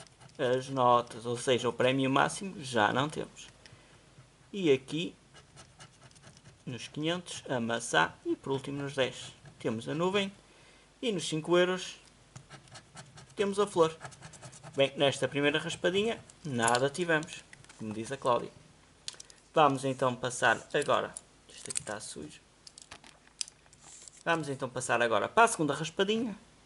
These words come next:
a mesma dinâmica de jogo, os nossos símbolos têm que responder ao símbolo vencedor para termos um ou mais prémios.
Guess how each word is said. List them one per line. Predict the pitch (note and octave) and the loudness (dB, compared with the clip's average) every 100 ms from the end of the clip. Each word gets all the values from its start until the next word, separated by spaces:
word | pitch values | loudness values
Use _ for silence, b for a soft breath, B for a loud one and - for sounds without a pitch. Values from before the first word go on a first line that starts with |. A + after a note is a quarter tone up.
| - | 0
a | D#3+ | 4
mesma | C#3 C3 C3+ | 4 4 2
dinâmica | C#3 C3+ C#3+ C#3+ E3 | 4 2 2 0 0
de | G3 | 6
jogo, | G3+ G3+ | 6 4
os | F#3 E3 | -6 4
nossos | C3+ B2+ | 4 4
símbolos | - E3 E3+ - B B B B - | -4 -6 -8 -16 B B B B 2
têm | A3 F#3+ | 4 4
que | - | -4
responder | - A#2+ A#2 | -4 -2 0
ao | A#2 | 0
símbolo | - C#3+ C#3+ | -2 -4 0
vencedor | D3+ D3+ D#3+ D#3 - - | -2 0 2 0 0 -2
para | G3+ F3+ | 0 0
termos | E3+ D#3 D3+ - | -2 -4 -6 -2
um | F3 E3+ E3+ | 0 0 -2
ou | D#3+ D#3 | 0 2
mais | C#3 B2 - | 0 -2 -4
prémios. | - D#2 - - | -10 -12 -12 -20